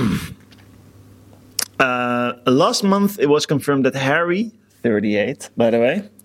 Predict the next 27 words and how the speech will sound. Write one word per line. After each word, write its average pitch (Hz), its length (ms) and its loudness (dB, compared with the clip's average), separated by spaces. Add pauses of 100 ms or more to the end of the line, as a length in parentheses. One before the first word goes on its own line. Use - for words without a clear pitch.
(520)
uh, 92 260 -2
just - 260 -2
so 104 80 -4
you 101 120 0
know, 113 240 -2 (520)
uh, 139 240 2
would 160 280 2
attend 208 320 2
his 247 100 0
father's 208 260 0
coronation 196 540 0
alone, 208 480 0 (300)
with 156 140 -2
Meghan, 139 440 0 (180)
forty-one, 123 640 -2 (200)
just - 220 -2
so - 80 -4
you 110 120 -4
know, 117 220 -4 (500)
remaining 156 600 2
in 233 100 2
California 196 680 -2
with 156 200 -6
the - 60 -10
couple's - 360 -6
young 131 160 2
children. 117 460 0